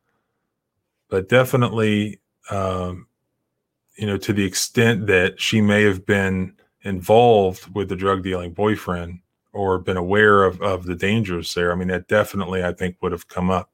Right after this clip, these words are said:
Now, not everybody who's ended up with a drug dealing boyfriend automatically, automatically deserves to be, you know, have their rights stripped away.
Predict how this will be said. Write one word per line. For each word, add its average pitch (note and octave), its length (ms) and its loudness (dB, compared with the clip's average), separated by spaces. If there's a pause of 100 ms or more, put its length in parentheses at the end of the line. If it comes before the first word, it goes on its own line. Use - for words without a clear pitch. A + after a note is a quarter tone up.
(1080)
Now, G2 520 2
not A#2 260 2
everybody A2 540 4
who's G2 340 0
ended G2 280 2
up F#2 160 -2
with F2+ 120 -4
a F2+ 40 -4
drug F#2+ 300 0
dealing F2+ 300 -4
boyfriend F2+ 760 -2 (220)
automatically, F2+ 960 -2 (2000)
automatically F#2+ 720 0
deserves F2+ 560 0
to F2 100 -12
be, F2 340 -4 (480)
you F#2 100 -10
know, E2+ 340 -12 (1400)
have G2 220 -2
their F2 140 0
rights G2+ 340 2
stripped - 400 -6
away. D#2+ 480 -8